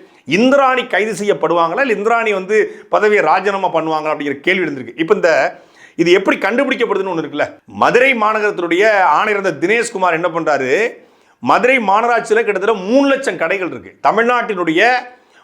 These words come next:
மூன்றாவது பெரிய மாநகராட்சி மதுரை மாநகராட்சி. ஒரு ஆண்டுக்கு கிட்டத்தட்ட ஆயிரத்தி ஐந்நூறு கோடி ரூபாய் வரைக்கும் பட்ஜெட் போடக்கூடிய மாநகராட்சி. வரி வருவாயே நானூத்தம்பது கோடி ரூபாய்க்கு மேல வரி வருவாய் வரக்கூடிய மாநகராட்சி.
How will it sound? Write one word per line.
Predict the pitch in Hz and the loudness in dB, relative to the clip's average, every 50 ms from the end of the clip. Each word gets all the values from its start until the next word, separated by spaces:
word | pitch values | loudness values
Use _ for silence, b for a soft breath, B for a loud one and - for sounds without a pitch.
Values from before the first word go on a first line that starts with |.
| b _ | b _
மூன்றாவது | - - 180 240 277 285 277 277 277 277 269 240 214 | -4 0 4 4 4 4 4 4 2 2 2 0 0
பெரிய | - 214 214 226 226 202 | 0 0 2 2 0 0
மாநகராட்சி | 180 180 190 208 208 208 202 196 180 - 233 220 | 2 2 2 2 2 0 0 -2 -2 -2 -4 -4
மதுரை | 180 170 175 185 190 180 | -4 -4 -2 0 0 0
மாநகராட்சி. | 160 156 156 165 160 160 160 156 208 226 226 202 | 2 2 0 0 0 0 -2 -2 -2 0 0 0
ஒரு | 160 156 165 165 | 2 2 2 2
ஆண்டுக்கு | 147 147 156 190 220 226 214 202 202 196 - 208 233 233 | 4 4 4 4 4 2 0 -2 -2 -2 -2 -4 -4 -4
கிட்டத்தட்ட | 233 190 165 185 180 160 175 160 185 214 220 214 208 190 160 143 110 - - b b b b | -6 -4 -2 -2 0 0 -2 0 0 2 2 2 2 2 0 0 -4 -6 -10 b b b b
ஆயிரத்தி | - 113 139 170 202 226 233 226 180 - 208 | 2 4 4 4 4 4 2 2 2 2 0
ஐந்நூறு | 190 190 175 165 | 0 0 0 0
கோடி | 170 185 180 | 0 0 0
ரூபாய் | 175 170 170 196 208 208 | 0 0 2 2 2 2
வரைக்கும் | 180 175 180 175 147 214 233 254 285 B B B - 123 | 2 0 0 -2 -2 -2 -4 -4 -6 B B B -6 -2
பட்ஜெட் | 147 175 170 165 202 247 202 180 175 | -2 -2 0 0 0 0 0 0 0
போடக்கூடிய | 196 190 185 165 151 165 165 190 214 196 | 0 0 0 0 -2 0 2 2 2 2
மாநகராட்சி. | 156 151 156 165 165 151 139 139 127 123 - 165 214 247 - - b b b b b b b | 0 0 0 0 0 -2 -2 -2 -2 -2 -2 0 0 0 -4 -8 b b b b b b b
வரி | - 113 127 160 196 254 | -2 2 2 4 4 4
வருவாயே | 262 262 240 240 233 226 220 233 233 | 4 2 2 2 0 0 0 0 0
நானூத்தம்பது | 202 185 196 214 214 220 214 190 190 190 | 0 0 0 -2 -2 -2 -4 -2 0 0
கோடி | 175 180 180 | 0 2 2
ரூபாய்க்கு | 180 180 185 185 196 | 2 2 2 0 0
மேல | 196 196 196 180 | 0 2 2 2
வரி | 147 156 180 208 | 2 2 2 2
வருவாய் | 208 202 196 190 185 170 | 2 2 2 2 0 0
வரக்கூடிய | 156 160 170 151 165 160 156 135 | 0 0 -2 -2 -2 -2 -2 0
மாநகராட்சி. | 131 139 147 151 143 135 120 - - 180 - - | 0 0 0 0 0 -2 -2 -2 -2 -2 -2 -2